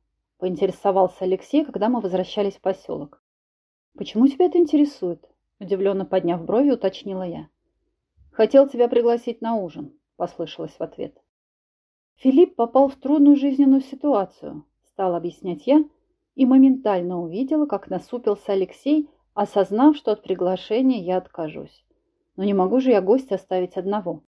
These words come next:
Стало понятно, Леше не нравится тот факт, что Филя будет жить со мной некоторое время.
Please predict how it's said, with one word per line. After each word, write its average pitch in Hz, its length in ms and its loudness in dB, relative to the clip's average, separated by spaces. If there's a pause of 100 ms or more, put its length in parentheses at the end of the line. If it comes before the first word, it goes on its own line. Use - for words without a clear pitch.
(920)
Стало 302 320 4
понятно, 208 640 -4 (300)
Леше 285 340 0
не 269 120 6
нравится 220 520 -2
тот 185 220 -10
факт, - 420 -6 (360)
что - 220 -2
Филя 285 380 2
будет 247 320 -2
жить 196 320 -6
со 180 160 -6
мной 180 320 -2
некоторое 175 560 -4
время. 156 340 -14